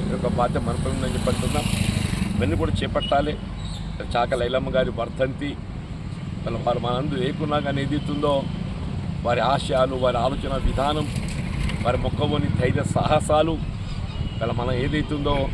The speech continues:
ఆనాడు నైజాం ప్రభుత్వం నుండి మనం దాస్య శృంఖలాలను ఏ విధంగా విడిపించుకోవడం జరిగిందో ఇలా తెలంగాణ రాష్ట్రాన్ని కూడా ఏర్పాటు చేస్తున్నటువంటి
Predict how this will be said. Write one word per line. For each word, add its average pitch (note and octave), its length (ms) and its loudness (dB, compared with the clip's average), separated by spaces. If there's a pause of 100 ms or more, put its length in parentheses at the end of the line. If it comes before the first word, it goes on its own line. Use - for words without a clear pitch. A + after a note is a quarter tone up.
(800)
ఆనాడు B2+ 240 0
నైజాం C#3 360 0
ప్రభుత్వం C#3+ 460 -2
నుండి C#3 320 -2 (1800)
మనం C3 320 0 (440)
దాస్య D3 300 4
శృంఖలాలను C#3+ 680 2
ఏ C3 40 0
విధంగా C3+ 360 2
విడిపించుకోవడం C3+ 600 0
జరిగిందో C3+ 520 4 (600)
ఇలా B2+ 80 0
తెలంగాణ D#3+ 440 4
రాష్ట్రాన్ని E3 440 4
కూడా D3+ 120 6
ఏర్పాటు - 200 6
చేస్తున్నటువంటి - 600 4